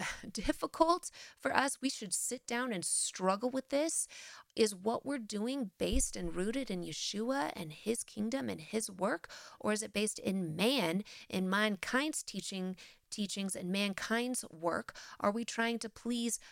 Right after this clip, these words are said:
Martin Luther or John Calvin or Joel <laughs> Osteen, as I said before, or Paul? Or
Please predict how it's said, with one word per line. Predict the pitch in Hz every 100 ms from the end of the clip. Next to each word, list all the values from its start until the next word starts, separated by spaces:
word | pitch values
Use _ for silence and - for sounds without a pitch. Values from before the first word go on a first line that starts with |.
| -
Martin | 202 240 262 226
Luther | 208 240 - 226 226
or | 196
John | - 220 214
Calvin | - - 233 277 240 175 156 214 285 _ _ _ _ _ _ _ _ _
or | 214
Joel | 196 226 233
<laughs> |
Osteen, | 262 247 254 - - 247 208 175 190
as | 233 202
I | 190
said | 185 170
before, | 165 165 165 160
or | -
Paul? | 190 233 247 180 - - -
Or | 349 302 165